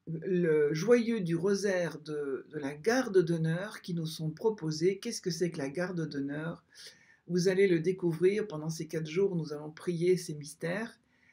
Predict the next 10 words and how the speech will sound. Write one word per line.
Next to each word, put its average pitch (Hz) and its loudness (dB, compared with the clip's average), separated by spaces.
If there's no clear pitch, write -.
Bien 196 0
sûr, 180 -2
cela 160 -2
vient 143 -6
de 127 -6
Parelmonial, 170 -2
la 143 -4
cité 156 -8
du 135 -6
Sacré-Cœur. 156 -6